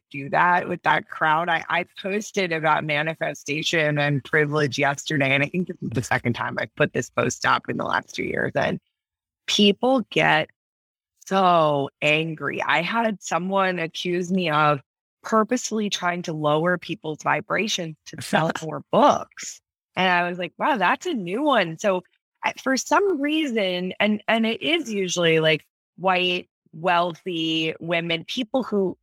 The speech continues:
Speaker 1: who have a lot of access to things. And I'm one of those people that's had
Speaker 2: Mm.
Speaker 1: access. And I think we have to call that out and be like,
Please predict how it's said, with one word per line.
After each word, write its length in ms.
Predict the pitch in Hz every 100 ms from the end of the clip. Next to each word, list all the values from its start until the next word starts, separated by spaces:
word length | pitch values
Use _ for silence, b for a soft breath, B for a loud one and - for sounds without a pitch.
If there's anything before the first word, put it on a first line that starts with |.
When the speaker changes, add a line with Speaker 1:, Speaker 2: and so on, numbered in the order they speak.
| _
Speaker 1:
who 120 | 214
have 260 | 190 202 208
a 40 |
lot 160 | 208 175
of 60 | -
access 640 | 156 277 - 165 165 - _ _ _ -
to 100 | 202
things. 320 | - 170 165
And 120 | 160
I'm 200 | 156 262
one 140 | 247 269
of 100 | 262
those 180 | 233 -
people 380 | - 320 392
that's 240 | 208 170 -
had 200 | 156 139
Speaker 2:
Mm. 40 |
Speaker 1:
access. 760 | - 131 135 - - - - -
And 160 | 196 208
I 80 | 190
think 220 | 196 208
we 160 | 214 214
have 240 | 180 185 -
to 200 | 185 165 _ _ _
call 240 | - 190 220
that 200 | 208 175
out 200 | 190 233
and 160 | 208
be 80 | 175
like, 300 | 165 170 165